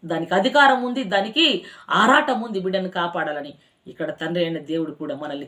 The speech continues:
కన్నాడు, మనల్ని పెంచాడు, పోషిస్తున్నాడు, కంచె వేశాడు, రక్షణనే శిరస్త్రాణమును మనకి ఇచ్చాడు ఆయన. కాబట్టి ఆయన ఎలా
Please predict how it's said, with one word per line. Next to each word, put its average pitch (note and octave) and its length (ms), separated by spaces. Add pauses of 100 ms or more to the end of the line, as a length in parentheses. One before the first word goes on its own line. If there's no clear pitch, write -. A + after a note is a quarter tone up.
కన్నాడు, G3 440 (140)
మనల్ని D#3+ 320
పెంచాడు, G#3 480 (440)
పోషిస్తున్నాడు, F#3 800 (840)
కంచె C#4 360
వేశాడు, F3+ 360 (100)
రక్షణనే A#3+ 540 (420)
శిరస్త్రాణమును B3+ 680
మనకి G3 280
ఇచ్చాడు F#3 360
ఆయన. C#3 160 (920)
కాబట్టి G#3 380 (180)
ఆయన A#3+ 160 (100)
ఎలా C#4 100